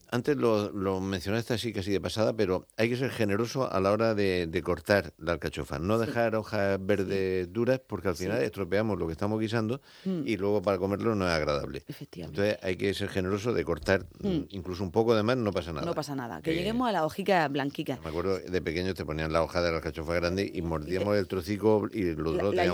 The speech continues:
Speaker 1: que
Speaker 2: yemica,
Speaker 1: dejar.
Speaker 2: eh, la
Speaker 1: Claro,
Speaker 2: parte de
Speaker 1: íbamos,
Speaker 2: abajo.
Speaker 1: mordíamos la yema, pues había que comerse la hoja entera, que entonces la,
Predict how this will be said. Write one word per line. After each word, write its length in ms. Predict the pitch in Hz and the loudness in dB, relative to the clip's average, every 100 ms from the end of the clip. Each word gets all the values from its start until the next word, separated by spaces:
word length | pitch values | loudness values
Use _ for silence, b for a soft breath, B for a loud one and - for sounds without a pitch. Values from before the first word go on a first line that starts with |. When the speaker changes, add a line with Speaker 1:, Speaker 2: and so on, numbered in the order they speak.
| 175 | 2
Speaker 1:
que 60 | |
Speaker 2:
yemica, 180 | 170 190 | 2 2
Speaker 1:
dejar. 140 | 180 190 | 0 2
Speaker 2:
eh, 20 | |
la 40 | |
Speaker 1:
Claro, 140 | 196 180 | 2 2
Speaker 2:
parte 100 | 92 | 2
de 60 | 92 | 2
Speaker 1:
íbamos, 140 | 104 | 2
Speaker 2:
abajo. 180 | 175 90 | 2 0
Speaker 1:
mordíamos 320 | 92 98 98 | 0 0 2
la 120 | 98 | 2
yema, 240 | 101 107 117 | 2 2 0
pues 140 | 87 | 0
había 120 | 87 | 0
que 60 | 90 | 0
comerse 260 | 90 85 82 | -2 -4 -2
la 100 | 85 | -2
hoja 180 | 85 | 0
entera, 300 | 82 78 110 90 | -4 -2 -2 -2
que 60 | |
entonces 240 | - 92 | -4 -4
la, 140 | 90 | -2